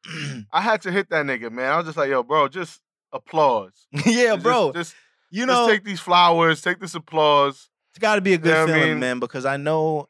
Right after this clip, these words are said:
Speaker 1: you know, I've hit this nigga in the past, like, bro,
Speaker 2: Mm-hmm.
Speaker 1: I, I used to, like, every other episode I'd be hitting him like, "Bro, I felt that," you know?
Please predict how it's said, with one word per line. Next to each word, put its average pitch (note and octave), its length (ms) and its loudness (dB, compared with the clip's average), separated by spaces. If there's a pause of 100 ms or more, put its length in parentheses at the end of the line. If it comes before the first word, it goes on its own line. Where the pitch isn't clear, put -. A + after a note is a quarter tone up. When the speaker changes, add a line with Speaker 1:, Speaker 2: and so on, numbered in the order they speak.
Speaker 1:
you B2+ 100 -10
know, B2+ 80 -6
I've D#3 200 -4
hit D#3+ 160 -8
this C3+ 180 -12
nigga C3 200 -12
in A#2 80 -10
the A2+ 80 -10
past, C#3 440 -6
like, G#2 220 -12
bro, G#2 320 -6 (280)
Speaker 2:
Mm-hmm. G2+ 120 -20
Speaker 1:
I, A2+ 60 -10 (120)
I B2 80 -4
used C#3+ 200 -4
to, C#3 80 -6
like, B2 200 -2 (220)
every D#3+ 200 0
other D#3 200 2
episode D#3+ 400 -2
I'd C3 100 -4
be C3 120 -8
hitting C#3 220 -4
him A#2 120 -8
like, G#2+ 180 -6
"Bro, A2 160 -6
I G2+ 80 -6
felt A#2 360 -10
that," F#2+ 160 -16 (440)
you C#3 160 -2
know? C3+ 260 -2